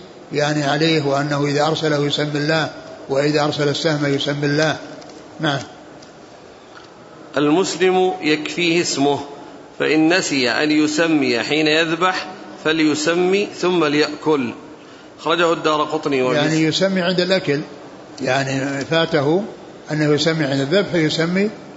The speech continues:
Speaker 1: عند الأكل، ولا يعني ذلك أن التسمية عند الأكل يعني تغني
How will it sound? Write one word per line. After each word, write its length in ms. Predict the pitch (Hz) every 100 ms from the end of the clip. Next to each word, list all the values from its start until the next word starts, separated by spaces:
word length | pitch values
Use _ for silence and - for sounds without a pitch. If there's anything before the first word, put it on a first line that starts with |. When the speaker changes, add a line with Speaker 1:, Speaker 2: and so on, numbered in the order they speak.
| -
Speaker 1:
عند 180 | 156 160
الأكل، 340 | 160 156 131 101 - - - -
ولا 220 | 160 226 214
يعني 300 | 175 160 156
ذلك 360 | 175 170 151
أن 220 | 156 160
التسمية 480 | 156 165 170 156 151
عند 180 | 139 151
الأكل 440 | 226 160 156 156 156 - - - - 143
يعني 240 | 139 143
تغني 460 | 147 151 156 143